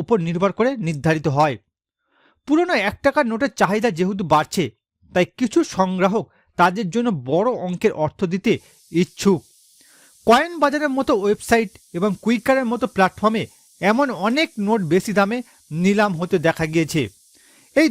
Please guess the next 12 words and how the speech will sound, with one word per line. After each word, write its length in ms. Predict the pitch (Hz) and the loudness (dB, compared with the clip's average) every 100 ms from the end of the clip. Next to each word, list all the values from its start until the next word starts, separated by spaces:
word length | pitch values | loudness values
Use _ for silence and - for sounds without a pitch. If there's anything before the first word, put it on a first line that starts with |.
| 214 | 2
দুষ্প্রাপ্য 460 | 311 - 330 320 349 226 | -2 2 0 2 -2 0
নোটগুলির 420 | 233 208 247 254 220 | -2 -2 -2 0 0
মধ্যে 200 | 233 247 - | 0 -2 -2
কিছু 160 | 190 220 | -4 -2
কিছু 160 | 233 214 | -2 0
নোটের 280 | 202 220 151 | 2 0 2
দাম 120 | 196 190 | 0 2
প্রায় 180 | 220 202 127 _ _ - | 2 0 -2 _ _ -2
পনেরো 260 | 240 330 320 247 | 0 2 2 0
লক্ষ 180 | - 240 220 | -2 0 2
টাকা 180 | 214 262 285 _ - | 2 0 -2 _ -8
ছাড়িয়ে 360 | - 160 175 | 2 2 2